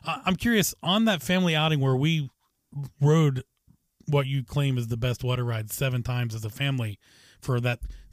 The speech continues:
that community thing that you talk about, how many times did you ride it on that day?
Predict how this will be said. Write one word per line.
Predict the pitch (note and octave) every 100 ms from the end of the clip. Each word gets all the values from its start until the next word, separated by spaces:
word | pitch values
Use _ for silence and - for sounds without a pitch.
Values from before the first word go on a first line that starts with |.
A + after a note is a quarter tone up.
| - _ C3
that | B2 -
community | C3+ C#3 D3 C3 B2+ A#2+
thing | A2 B2 B2+
that | A2+
you | A2+
talk | A2+ G#2+
about, | G#2+ G#2 G2+ - _ _
how | F3
many | A3
times | G#3 F#3+
did | C#3+ C3
you | D3+
ride | A2 G2+
it | G2+
on | G2+
that | G2
day? | G2+ G2